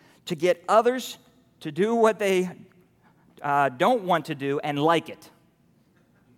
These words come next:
That has never worked for me. A closer biblical definition is this. A leader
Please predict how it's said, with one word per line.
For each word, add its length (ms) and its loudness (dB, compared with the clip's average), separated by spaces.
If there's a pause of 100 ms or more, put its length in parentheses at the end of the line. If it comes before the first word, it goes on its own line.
(320)
That 140 -2
has 180 -4
never 220 -2
worked 220 -2
for 100 -10
me. 220 -14 (1900)
A 60 -8
closer 480 0
biblical 560 -2
definition 800 -4
is 200 -14
this. 440 -10 (640)
A 120 0
leader 540 0